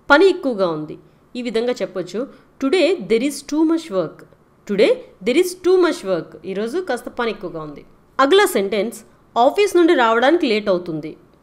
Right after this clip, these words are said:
నాకు కొంచెం పని ఎక్కువ ఉంది కదా. ఆజ్ దఫ్తర్ మే తోడా కామ్ జ్యాదా హై, నాకు పని ఎక్కువగా ఉంది కదా, so రావడానికి లేట్ అవుతుంది. దఫ్తర్ సే ఆనే మే, చెప్పాను కదా, దఫ్తర్, దఫ్తర్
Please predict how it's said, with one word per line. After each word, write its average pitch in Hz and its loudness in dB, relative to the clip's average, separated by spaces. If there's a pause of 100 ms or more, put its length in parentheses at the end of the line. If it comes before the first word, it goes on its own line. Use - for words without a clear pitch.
(120)
నాకు 208 -4
కొంచెం 208 -2
పని 226 0
ఎక్కువ 285 -2
ఉంది 220 -2
కదా. 175 -4 (400)
ఆజ్ 190 2
దఫ్తర్ 233 -2
మే 277 0
తోడా 285 2
కామ్ 320 2
జ్యాదా 214 2
హై, 196 -4 (560)
నాకు 190 -2
పని 240 0
ఎక్కువగా 269 0
ఉంది 208 -4
కదా, 269 -4 (340)
so 359 0
రావడానికి 302 2
లేట్ 214 0
అవుతుంది. 160 -4 (420)
దఫ్తర్ 254 2
సే 359 -2
ఆనే 220 0
మే, 175 -4 (760)
చెప్పాను 254 -2
కదా, 214 0
దఫ్తర్, 220 -2
దఫ్తర్ 220 -2